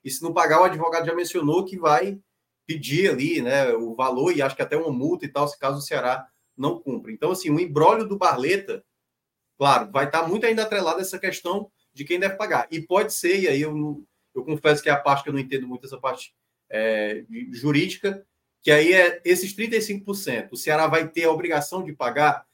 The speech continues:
e ele pagando esses trinta e cinco por cento, o Ceará vai adquirir, ou o Ceará vai ter que pagar e não vai ter os outros trinta e cinco por cento. O que se sabe é que tá com quinze por cento, e essa briga aí dos quinze por cento, quem vai continuar pagando São Bernardo é que fica a dúvida. Mas certamente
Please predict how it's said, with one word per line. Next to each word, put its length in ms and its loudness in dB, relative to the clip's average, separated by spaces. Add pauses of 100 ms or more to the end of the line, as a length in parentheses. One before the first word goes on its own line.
(200)
e 100 0
ele 140 2
pagando 460 0
esses 240 -4
trinta 240 -8
e 60 -4
cinco 240 -10
por 100 -10
cento, 340 -6 (260)
o 60 -20
Ceará 260 2
vai 240 6
adquirir, 640 -4 (220)
ou 180 0
o 40 -6
Ceará 240 2
vai 180 2
ter 120 -4
que 80 -18
pagar 540 2
e 80 -8
não 220 -4
vai 180 0
ter 320 -4 (280)
os 140 -8
outros 280 -6
trinta 200 -8
e 60 -2
cinco 220 -12
por 100 -12
cento. 320 -10
O 40 -16
que 80 -18
se 140 -8
sabe 260 0
é 40 -6
que 60 -16
tá 120 -2
com 120 -14
quinze 240 -10
por 100 -14
cento, 340 -4 (400)
e 120 4
essa 240 4
briga 320 0
aí 140 2
dos 160 -6
quinze 260 -8
por 140 -12
cento, 320 -4 (220)
quem 240 4
vai 260 2
continuar 380 -4
pagando 260 -2
São 160 -6
Bernardo 540 -2 (280)
é 100 -2
que 100 -14
fica 200 0
a 40 2
dúvida. 420 -4
Mas 260 0
certamente 720 -2